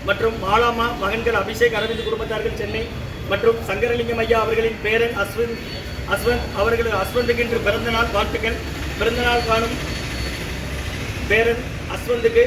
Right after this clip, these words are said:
நல்ல உடல்நலம், நீண்ட ஆயுள், நிறை செல்வம், உயர் புகழ், மெஞ்ஞானம் கிடைக்கட்டும் வேண்டுகிறாங்க. வேண்டுபவர்கள் தாத்தா பி பி சங்கரலிங்கம் ஐயா அவர்கள் குடும்பத்தார்கள் மற்றும் உஷாமா ரமேஷ் ஐயா அவர்கள் குடும்பத்தார்கள் மகாராஜ நகர் மற்றும் அம்பலக்குத்தன் ஐயா அவர்கள் குடும்பத்தார்கள் பி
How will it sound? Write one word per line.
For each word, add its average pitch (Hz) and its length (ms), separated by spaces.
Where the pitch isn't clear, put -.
நல்ல 208 140
உடல்நலம், 233 440
நீண்ட 226 180
ஆயுள், 226 280
நிறை 214 240
செல்வம், 233 360
உயர் 226 220
புகழ், 226 320
மெஞ்ஞானம் 240 380
கிடைக்கட்டும் 226 380
வேண்டுகிறாங்க. 226 480
வேண்டுபவர்கள் 233 540
தாத்தா 226 280
பி 233 120
பி 247 160
சங்கரலிங்கம் 233 480
ஐயா 233 180
அவர்கள் 220 260
குடும்பத்தார்கள் 185 500
மற்றும் 240 300
உஷாமா 240 340
ரமேஷ் 233 300
ஐயா 233 180
அவர்கள் 226 280
குடும்பத்தார்கள் 226 540
மகாராஜ 220 360
நகர் 165 240
மற்றும் 214 220
அம்பலக்குத்தன் 233 580
ஐயா 233 180
அவர்கள் 226 280
குடும்பத்தார்கள் 226 560
பி 214 80